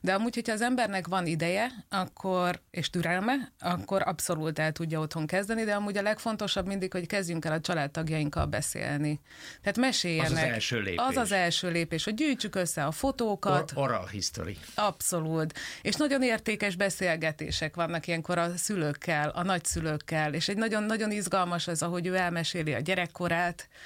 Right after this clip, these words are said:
Speaker 2: Hát meg valós beszélgetések, elkezdünk magunk-,
Speaker 1: Abszolút.
Speaker 2: magunkról beszélgetni,
Speaker 1: Igen,
Speaker 2: nem?
Speaker 1: abszolút, abszolút.
Speaker 2: Egyébként tényleg nem jellemző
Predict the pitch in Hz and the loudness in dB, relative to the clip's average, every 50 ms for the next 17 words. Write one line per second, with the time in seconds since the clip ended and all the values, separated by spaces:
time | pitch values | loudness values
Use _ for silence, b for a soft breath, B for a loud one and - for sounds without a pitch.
0 | B B B 123 117 131 135 135 147 190 190 160 104 82 80 82 82 95 87 85 | B B B -2 0 0 2 2 4 2 2 2 0 -2 -4 -6 -4 -4 -4 -4
1 | - - 98 85 85 90 87 95 90 98 - 123 123 - - 123 113 92 117 120 | -4 -6 -6 -4 -4 -6 -6 -6 -6 -6 -4 -4 -4 -2 -2 -4 -2 -2 -2 -2
2 | 117 117 110 - - - - - 113 113 113 113 107 - 139 147 139 113 113 110 | -2 -2 -4 -8 -8 -4 -2 0 0 0 0 -2 -2 -2 -4 -4 -2 -2 -2 -2
3 | 101 101 95 90 95 98 85 82 82 85 78 - - - 78 71 - 233 262 226 | -2 -4 -6 -6 -4 -4 -4 -2 -2 -4 -4 -4 -6 -6 -6 -4 0 0 0 0
4 | 156 170 139 127 - - 208 220 214 - - - 180 151 156 151 139 131 - - | 0 0 -2 -2 0 0 0 0 0 -2 -4 -2 -2 -2 -2 -2 -4 -4 -6 -6
5 | - - 190 202 - - - 156 139 131 131 123 123 117 139 135 135 - 151 151 | -6 -4 -4 -4 -2 -4 -4 -4 -4 -4 -2 -2 0 0 0 0 0 -2 0 0
6 | 151 143 - - 165 190 196 180 131 123 120 113 113 110 107 104 104 101 95 92 | 0 -2 -2 -2 0 2 2 2 2 2 2 2 2 0 0 0 -2 -4 -4 -4
7 | 92 87 87 90 90 92 110 117 110 | -4 -4 -4 -2 -2 -2 -2 -4 -6